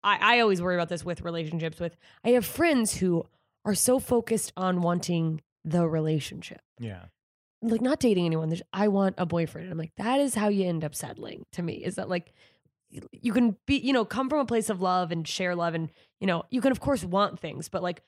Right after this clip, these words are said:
Speaker 1: focusing on the, the title of, you know, "I want, you know, boyfriend, girlfriend." You're playing
Speaker 2: Well,
Speaker 1: with,
Speaker 2: most
Speaker 1: like,
Speaker 2: people
Speaker 1: sticky
Speaker 2: that come from that place are often codependent. In other
Speaker 1: Yeah.
Speaker 2: words, they need someone in their life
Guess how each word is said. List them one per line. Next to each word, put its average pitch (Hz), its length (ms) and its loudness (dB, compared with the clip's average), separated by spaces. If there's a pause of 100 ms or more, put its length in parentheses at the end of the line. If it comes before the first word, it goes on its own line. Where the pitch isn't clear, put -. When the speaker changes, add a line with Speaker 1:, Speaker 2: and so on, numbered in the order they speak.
(160)
Speaker 1:
focusing 233 460 0
on 180 220 0
the, 160 180 -4 (200)
the 185 100 0
title - 680 -2
of, 175 420 -10 (1080)
you 185 100 0
know, - 180 -6
"I 180 120 0
want, 170 400 0 (920)
you 196 200 0
know, 131 220 -12
boyfriend, 165 380 -4
girlfriend." - 600 -10 (1600)
You're 180 140 -4
playing 170 320 -2
Speaker 2:
Well, 214 80 2
Speaker 1:
with, 208 100 -2
Speaker 2:
most 254 240 2
Speaker 1:
like, - 60 -12
Speaker 2:
people 277 280 -4
Speaker 1:
sticky 175 420 0
Speaker 2:
that 160 80 -4
come 170 160 -6
from 160 180 -12
that 143 220 -6
place 143 360 -6
are 127 140 -6
often 117 380 -4
codependent. 113 800 -6 (180)
In 220 80 -4
other 233 40 6
Speaker 1:
Yeah. 240 260 6
Speaker 2:
words, 208 140 -2
they 127 220 -2
need 131 400 -2
someone 123 320 -6
in 117 100 -4
their 110 160 -4
life 107 420 -4